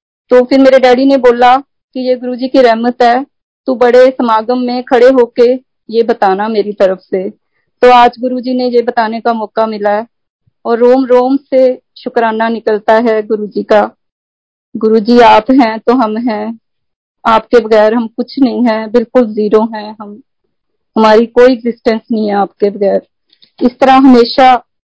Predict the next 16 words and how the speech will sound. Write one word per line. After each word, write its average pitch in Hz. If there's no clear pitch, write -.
हमें 247
अपने 240
चरणों 233
में 240
लगाए 214
रखना 220
और 220
अपना 220
आशीर्वाद 202
सब 254
पर 269
बनाए 214
रखना। 185
अब 247
मैं 269
अपने, 262